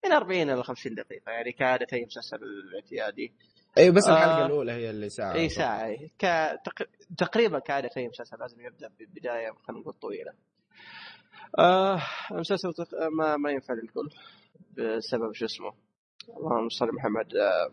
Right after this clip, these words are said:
Speaker 1: مشاهد من أمها داعي.
Speaker 2: <laughs>
Speaker 1: تع-، إيه، إلى آخره. يعني صراحة، يعني هو شوف، هي قليلة في المسلسل، لكن أتفق مع أمين إنه ما له داعي. حرفيا أي مشهد كذا يمر ما له داعي.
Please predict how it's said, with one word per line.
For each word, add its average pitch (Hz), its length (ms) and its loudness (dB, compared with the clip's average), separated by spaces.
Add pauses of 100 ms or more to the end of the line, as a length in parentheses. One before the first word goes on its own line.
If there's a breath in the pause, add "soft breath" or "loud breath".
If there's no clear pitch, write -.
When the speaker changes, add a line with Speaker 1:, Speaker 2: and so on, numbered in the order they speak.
(140)
Speaker 1:
مشاهد 110 300 0
من 98 200 -8
أمها 117 240 -4
داعي. 107 320 0 (480)
Speaker 2:
<laughs> 131 600 2
Speaker 1:
تع-، 107 520 8
إيه، 98 260 0
إلى 95 120 2
آخره. 117 340 -4 (520 soft breath)
يعني 143 180 6
صراحة، 151 380 2
يعني 135 440 2 (580)
هو 139 140 -2
شوف، 143 380 -4 (120)
هي 127 260 -2
قليلة 143 460 0
في - 100 -20
المسلسل، 113 540 -8 (460)
لكن 131 260 0
أتفق 147 300 -2
مع 127 260 0
أمين 143 200 2
إنه 127 180 -4
ما 123 160 0
له 123 220 0
داعي. - 360 -6 (400)
حرفيا 127 680 0
أي 135 140 2
مشهد 135 300 -2 (100)
كذا 131 180 0
يمر 147 380 -2
ما 143 160 4
له 123 100 0
داعي. 87 360 -2